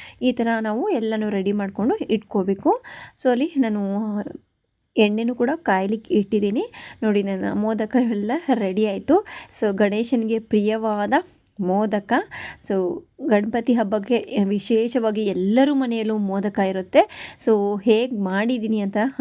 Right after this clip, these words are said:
ನೋಡಿ ನಾನು ಮೋದಕ. ಇವಾಗ ಎಣ್ಣೆ ಬಿಸಿ ಆಗಿದೆ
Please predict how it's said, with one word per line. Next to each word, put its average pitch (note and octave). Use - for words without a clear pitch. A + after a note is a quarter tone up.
ನೋಡಿ F#3+
ನಾನು G3+
ಮೋದಕ. F#3+
ಇವಾಗ A3
ಎಣ್ಣೆ G3+
ಬಿಸಿ G3+
ಆಗಿದೆ G3+